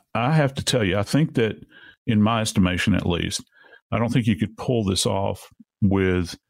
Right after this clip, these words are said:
all three of these individuals in the house at the same time. I think he laid in wait and kind of worked this out systematically.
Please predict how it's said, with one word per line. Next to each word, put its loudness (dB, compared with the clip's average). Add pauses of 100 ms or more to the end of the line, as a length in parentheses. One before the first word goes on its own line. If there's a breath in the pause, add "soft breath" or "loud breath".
(680)
all 0
three 0
of 2
these 2
individuals 0
in 2
the 2
house 0
at -4
the -6
same 2
time. 0
I -2
think 0
he 0
laid 2
in 4
wait 0 (300)
and 2 (160)
kind 2
of -2
worked 0
this -2
out -2
systematically. 0